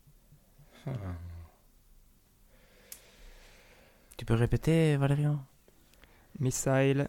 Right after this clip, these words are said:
Speaker 3: Society. C'est un jeu que ma femme déteste, euh, absolument,
Speaker 1: <laughs>
Speaker 3: plus que tout. <laughs>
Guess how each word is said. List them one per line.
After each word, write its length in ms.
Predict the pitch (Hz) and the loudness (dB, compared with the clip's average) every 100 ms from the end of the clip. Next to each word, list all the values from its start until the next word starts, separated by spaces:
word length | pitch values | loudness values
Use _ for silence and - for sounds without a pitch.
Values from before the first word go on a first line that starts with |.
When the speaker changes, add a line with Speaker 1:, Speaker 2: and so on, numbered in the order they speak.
| - | -6
Speaker 3:
Society. 800 | - 127 - 131 123 117 - - - - - - _ - _ _ _ _ _ _ _ _ - _ _ _ _ _ _ _ - _ _ _ _ - | -6 -4 -2 0 0 -2 -6 -18 -18 -20 -20 -20 _ -20 _ _ _ _ _ _ _ _ -20 _ _ _ _ _ _ _ -20 _ _ _ _ -20
C'est 480 | - - 139 143 - - 196 160 - - - - - - - - | -16 -14 -12 -12 -14 -18 -18 -20 -20 -20 -20 -20 -20 -20 -20 -12
un 120 | 123 | -10
jeu 180 | 127 135 | -8 -8
que 120 | - | -6
ma 220 | 123 123 | -6 0
femme 520 | 120 - 151 139 131 120 | -2 0 -2 0 -2 -4
déteste, 560 | 139 - 131 - - | -4 -4 -10 -10 -14
euh, 100 | 156 151 - 156 _ _ - _ _ - - | -14 -14 -16 -20 _ _ -20 _ _ -10 -6
absolument, 500 | - - - 123 120 139 123 - | -6 -8 -12 -10 -12 -6 -6 -4
Speaker 1:
<laughs> 340 | 131 131 - - | -6 -6 -6 -6
Speaker 3:
plus 140 | 139 | -6
que 100 | 131 | -6
tout. 200 | - - - - - - _ _ _ | -2 -4 -4 -20 -20 -20 _ _ _
<laughs> 60 | _ | _